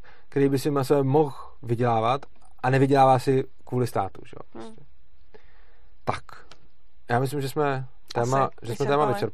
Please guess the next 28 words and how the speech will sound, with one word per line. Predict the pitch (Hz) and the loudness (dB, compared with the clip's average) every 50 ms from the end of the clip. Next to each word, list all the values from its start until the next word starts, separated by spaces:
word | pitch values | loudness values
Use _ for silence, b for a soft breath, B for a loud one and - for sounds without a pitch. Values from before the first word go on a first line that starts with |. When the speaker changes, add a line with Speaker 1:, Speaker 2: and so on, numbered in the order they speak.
| - 104 107 120 | -2 -2 -2 -4
Speaker 1:
vyčerpali. | 160 - - - b b b b b b b b b b | -6 -8 -12 -12 b b b b b b b b b b
Takže | - 135 120 123 123 | -4 -2 -2 -2 2
se | - 156 143 | 2 4 6
rozloučíme. | 143 139 123 139 139 135 131 - - 127 120 120 127 - | 6 6 6 6 4 4 2 -2 -4 -4 -2 -2 -2 -2
Děkujeme | - 139 - 151 147 147 147 | -4 -2 0 2 2 4 4
vám | 151 151 | 2 4
za | 135 127 | 2 0
pozornost. | 107 - 127 113 117 110 107 104 107 120 117 - | -2 -2 -2 -2 -2 -2 -2 -4 -6 -8 -8 -8
Napište | - 123 120 135 127 - - | -8 -8 -6 -6 -6 -4 -2
nám | 139 131 131 | -2 0 0
do | 131 131 | -2 -2
komentářů, | 139 135 131 127 - 131 127 123 135 135 | -2 -4 -2 0 2 0 2 0 -2 -4
co | 127 - | -6 -6
si | 120 143 | -4 -4
o | 135 | -2
tom | 135 147 139 | 0 0 -2
myslíte. | 120 - - 120 107 104 127 135 | -2 -4 -4 -8 -4 0 0 0
Jestli | 135 135 180 247 | 2 2 2 0
Speaker 2:
Klidně | - 123 - 254 254 254 254 254 254 254 | 0 0 0 0 2 2 4 4 4 2
Speaker 1:
vás | 240 - - 262 | 0 0 -4 -4
Speaker 2:
i | |
další | 226 254 254 254 - - 247 | -2 -2 -2 -2 -4 -8 -10
příklady, | - - 233 - 202 196 196 190 | -8 -8 -6 -6 -6 -6 -6 -8
kdyby | 185 190 185 | -8 -8 -8
vás | 185 180 185 190 - | -6 -6 -6 -8 -8
napadly. | - - - - 180 - | -10 -10 -10 -10 -6 0
Speaker 1:
Další | 113 117 110 117 | 0 0 0 0
příklady, | 107 - 110 - 131 139 147 151 151 151 - | -4 -6 -4 0 2 2 4 4 2 0 -2